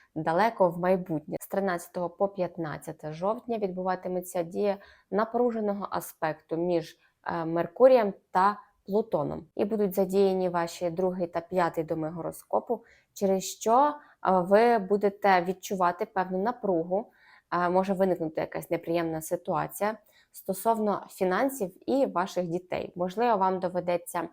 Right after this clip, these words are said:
здійснювати якісь незаплановані витрати на ваших дітей. Також це можуть бути витрати, пов'язані із якимись святкуваннями або організацією свят, купівлею подарунків.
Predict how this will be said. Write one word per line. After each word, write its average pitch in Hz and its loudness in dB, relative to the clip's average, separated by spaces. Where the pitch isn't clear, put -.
здійснювати 180 -2
якісь 175 -4
незаплановані 180 0
витрати 190 -4
на 175 2
ваших 175 2
дітей. 170 -2
Також 254 2
це - -2
можуть 196 0
бути 196 0
витрати, 190 0
пов'язані 190 0
із 214 -2
якимись 196 -2
святкуваннями 185 0
або 196 2
організацією 175 0
свят, 220 0
купівлею 170 0
подарунків. 180 -4